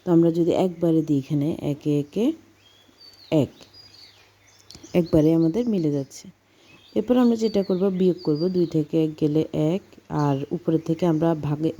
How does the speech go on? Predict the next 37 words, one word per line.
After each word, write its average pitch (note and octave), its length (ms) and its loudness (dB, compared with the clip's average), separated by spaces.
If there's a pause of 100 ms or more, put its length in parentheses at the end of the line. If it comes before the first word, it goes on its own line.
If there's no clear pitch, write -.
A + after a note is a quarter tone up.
ভাগের C#3+ 260 -2
সময় D#3+ 300 -2
নামে D#3+ 260 2
একটা D3 260 -4
সংখ্যা, D3+ 340 -6
কিন্তু C#3+ 340 -4
আমরা C#3 300 -2
বর্গমূলের D#3+ 520 0
সময় E3+ 400 -2 (640)
এক F#3 280 0
জোড়া D#3+ 280 2
সংখ্যা D#3+ 460 -4
নিচে F#3+ 360 0
নামাবো। C3 440 -4 (760)
তো E3 80 -4
আমরা D#3 200 4
এক D3+ 100 0
জোড়া D3+ 180 0
সংখ্যা D3+ 360 -6
নামালাম, D3 560 -4
তো E3+ 120 -8
হলো C#3+ 220 -4
কত? D#3+ 260 -4
একশো A#3 600 -4
আঠাশ। C3 480 -8 (640)
এখন A3+ 280 2
আমরা A#3+ 180 4
যেটা G#3 240 0
করব, F3 320 -2
ভাগফলে F3+ 520 -4
যে A#3 140 0
সংখ্যাটা G3+ 460 -2
আমরা E3+ 180 4
লিখেছি, D#3 560 -2 (100)
তার D#3+ 380 -2
দ্বিগুণ F#3+ 500 0
এ - 80 0